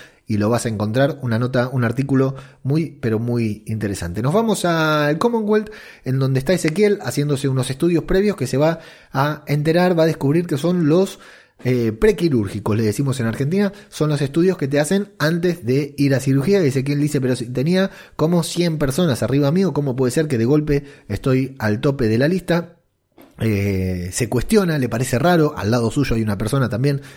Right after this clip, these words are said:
que estará en la, corriendo la misma suerte. Jerry está muy contento, Ezequiel no tanto, porque se siente muy incómodo. Y Jerry le va a decir, "Pero ¿no crees que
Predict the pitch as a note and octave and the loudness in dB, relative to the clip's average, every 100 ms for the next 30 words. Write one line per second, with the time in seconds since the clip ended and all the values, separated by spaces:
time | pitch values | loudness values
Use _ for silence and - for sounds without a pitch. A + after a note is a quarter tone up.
0 | - _ A2 - G#2+ A#2+ G#2 G2 G2 A#2 | -20 _ -4 -2 0 0 0 -2 -2 -4
1 | A#2 A2+ C#3 B2 G#2+ B2+ A#2 - D#3+ D#3+ | -4 -2 0 0 -2 -2 -2 0 0 0
2 | F3 - - _ - F3+ D#3+ C3+ D#3 D3+ | -4 -6 -20 _ 0 0 2 -2 0 0
3 | B2+ B2+ E3 D#3 C3+ A2 - D3+ C#3+ C#3 | 0 0 0 0 -2 -2 -2 0 2 2
4 | C#3+ E3 E3 - C#3+ C3+ G#2+ - C3 C3 | 0 0 0 0 -2 -2 -2 0 -2 0
5 | A#2 G#2 - - - - A#2+ C#3+ D3 D#3 | 0 0 -4 -16 -20 -4 0 0 0 0
6 | D#3 F3+ E3 D#3 F#3 E3+ D3 D3 F#3+ F3+ | 2 2 2 2 0 2 4 4 2 0
7 | F3 - - D3 D3+ E3 G#3 G#3 G#3 G#3 | -2 -8 0 0 0 0 -2 2 0 2
8 | D#3 C#3 - | 0 0 -8